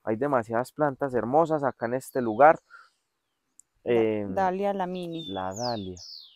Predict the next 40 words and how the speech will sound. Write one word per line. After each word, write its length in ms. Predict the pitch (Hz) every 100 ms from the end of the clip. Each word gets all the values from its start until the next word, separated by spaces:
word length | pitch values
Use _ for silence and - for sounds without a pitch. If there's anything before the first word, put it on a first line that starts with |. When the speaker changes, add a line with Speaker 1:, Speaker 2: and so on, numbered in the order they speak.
| -
Speaker 1:
Y 140 | 135
por 220 | - 139
allá 200 | 107 101
la 120 | 101
hortensia. 420 | 110 - 123 101 - _
Vamos 320 | - 123 156 165
a, 80 | 151
a, 120 | - - _ _ - -
a 80 | 269
Speaker 2:
Y 60 |
este 220 | 302 285
es 60 | 311
Speaker 1:
mostrar. 100 | 269
Speaker 2:
el 60 | 269
arbolito 520 | 240 214 214 190 240
de 80 | 220
Navidad. 460 | 196 190 214 202 196 _ _ _
Speaker 1:
Oíste, 420 | 123 135 123 101
ese 200 | 123 147
sí 120 | 151
que 140 | -
se 140 | 135 123
pone 280 | - 123 139
precioso, 600 | 113 104 - 131 113 104
¿sí 100 | 226
o 40 |
Speaker 2:
En 100 | 226
Speaker 1:
no? 60 | 214
Speaker 2:
Navidad, 400 | 208 208 190 170 147 -
pero 320 | 202 196 - 196 _
cuando 240 | 202 196
va 80 | 185
a 60 | 190
ser 180 | 214 196
para 240 | 214 190
Navidad. 500 | 175 165 151 151 151 - - _ _ _ _ _ _
Speaker 1:
Vea 140 | 110
qué 140 | - 135
lindas. 680 | 127 101 95 90 - - _ _ _ _ - _ - - - - - - - - - - - - - _ _ _ _ _ _ _ _ _ _
Bueno. 380 | 104 117 117